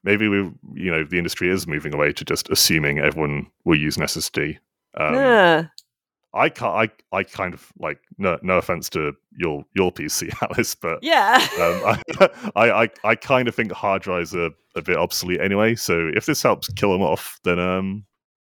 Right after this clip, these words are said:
Speaker 1: yeah, I'm all, I'm all for that.
Speaker 2: All right, well, fine, y-,
Speaker 1: Yeah.
Speaker 2: elitist. <laughs>
Speaker 1: Well, you can get, you can get, like, a, you get, like, a one, a good one terabyte S S D for
Speaker 2: I
Speaker 1: maybe,
Speaker 2: suppose,
Speaker 1: like,
Speaker 2: yeah.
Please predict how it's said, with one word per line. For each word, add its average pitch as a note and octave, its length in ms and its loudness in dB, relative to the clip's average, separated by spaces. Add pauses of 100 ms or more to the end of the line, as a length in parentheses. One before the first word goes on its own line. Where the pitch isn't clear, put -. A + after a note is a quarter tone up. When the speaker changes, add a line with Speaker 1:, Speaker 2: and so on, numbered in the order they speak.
(380)
Speaker 1:
yeah, G2 260 4
I'm F2 160 0
all, F2+ 220 0
I'm G2 160 0
all E2+ 140 0
for G#2 240 -2
that. - 760 -12
Speaker 2:
All G3 240 -2
right, - 220 -6
well, F3 320 -4 (840)
fine, F#3 580 4 (100)
y-, F3+ 180 -2
Speaker 1:
Yeah. F#3+ 80 4
Speaker 2:
elitist. F3 720 4
<laughs> - 280 -8 (120)
Speaker 1:
Well, B3 80 6
you D4 100 8
can A3+ 140 6
get, - 80 -2
you G3 100 -4
can F3+ 60 -6
get, F#3+ 140 6
like, E3 160 4
a, B2+ 180 6
you C3+ 80 -4
get, D3 100 4
like, B2 100 0
a A2+ 60 2
one, G2 380 2
a F#2+ 100 -4
good F2+ 360 2 (100)
one F2 180 0
terabyte E2 420 2
S D2+ 100 -2
S D#2 180 -6
D D2 180 0
for D3 260 0
Speaker 2:
I - 20 -2
Speaker 1:
maybe, E3 260 6
Speaker 2:
suppose, D3 280 6
Speaker 1:
like, D#3 120 4
Speaker 2:
yeah. D3+ 240 -4